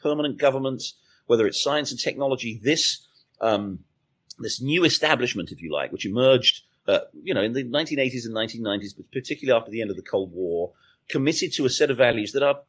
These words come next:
actually fundamentally not just un-American, but actually anti-American. They actually believe, and that, that I'm not, I'm not sort of putting words,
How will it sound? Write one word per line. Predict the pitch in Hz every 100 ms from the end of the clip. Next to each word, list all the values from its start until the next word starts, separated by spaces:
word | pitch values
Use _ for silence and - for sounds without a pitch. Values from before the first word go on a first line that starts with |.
| -
actually | - 185
fundamentally | - - 262 143 139 190 127 85 78 101 _ _ -
not | -
just | 151
un-American, | 131 143 90 85 123
but |
actually | 180 - -
anti-American. | 202 208 110 78 62 95
They | 143
actually | 143 107
believe, | 127 196 123
and | 120
that, | 101
that | 131
I'm | 147
not, | 147 -
I'm | 135
not | 147 -
sort | 131 101
of |
putting | 120 110
words, | 107 92